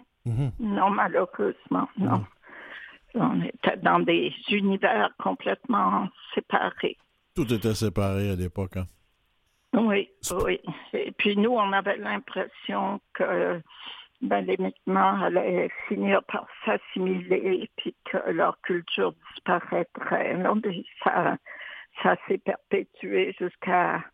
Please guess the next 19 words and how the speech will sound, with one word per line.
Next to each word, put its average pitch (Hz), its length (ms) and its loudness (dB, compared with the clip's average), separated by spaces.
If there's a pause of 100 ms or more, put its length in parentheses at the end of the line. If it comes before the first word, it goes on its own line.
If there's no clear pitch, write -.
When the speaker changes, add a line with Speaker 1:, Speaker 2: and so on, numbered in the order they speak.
(160)
Speaker 2:
assez 196 640 -2 (1120)
tard - 460 2
dans 175 160 0
ma, - 200 -2 (320)
dans 196 120 6
ma 190 200 -2
jeunesse. 185 580 2 (420)
Et 180 160 -2 (120)
puis, 202 200 2
ce - 280 -10
qui 262 80 2
m'a 254 240 4 (180)
fait, 269 380 2
euh, 170 240 4 (1400)
m'intéresser 208 1300 2 (100)
aux, - 40 2
aux, 175 880 2 (360)
aux 185 60 4
langues 202 360 2